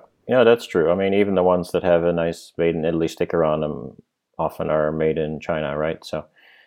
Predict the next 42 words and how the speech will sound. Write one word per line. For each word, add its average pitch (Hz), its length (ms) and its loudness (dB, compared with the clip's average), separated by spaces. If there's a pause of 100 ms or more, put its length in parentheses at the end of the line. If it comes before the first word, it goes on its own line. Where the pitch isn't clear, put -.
(160)
as 80 120 -10
I 80 60 -8
think - 240 -6
we 87 100 0
both 95 220 4
know. 95 240 0 (460)
Uh, 98 180 8
so 120 120 2
yeah, 117 120 10
that's 117 220 6
definitely 113 400 4
the 104 80 0
default 107 380 4
decision 101 460 2
is, 92 200 0
uh, 92 300 4
is, 90 280 -4
is - 40 -20
to 90 100 -2
make, 95 380 0
uh, 95 200 6
stuff - 320 0
in 95 80 -4
Asia. 98 520 2
And 98 320 0 (720)
I 98 100 2
mean, 110 200 4
it's, 107 220 2 (160)
it's, 104 320 0
it's 104 240 -2
a 104 800 8
self-reinforcing 107 960 2
effect, 98 380 2
right? 95 240 2
Once 101 420 -4 (320)
there 95 140 2
is 95 80 2
a 95 80 4
lot 95 200 8
of 92 100 -4
production 98 440 4
of, 85 240 -2